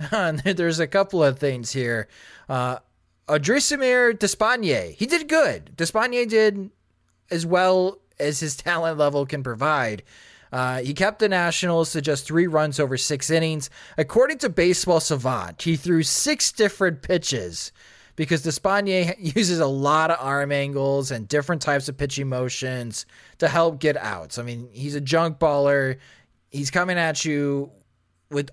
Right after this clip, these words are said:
all these different types of breaking pitches and off-speed pitches. His fastballs are very flat, and that's when he got into trouble.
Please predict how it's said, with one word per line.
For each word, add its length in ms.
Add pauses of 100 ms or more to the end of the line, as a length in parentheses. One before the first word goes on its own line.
(100)
all 260
these 300
different 400
types 340
of 280
breaking 480
pitches 680
and 200
off-speed 560
pitches. 580 (340)
His 220
fastballs 800
are 120
very 480
flat, 580
and 200
that's 240
when 100
he 80
got 220
into 160
trouble. 560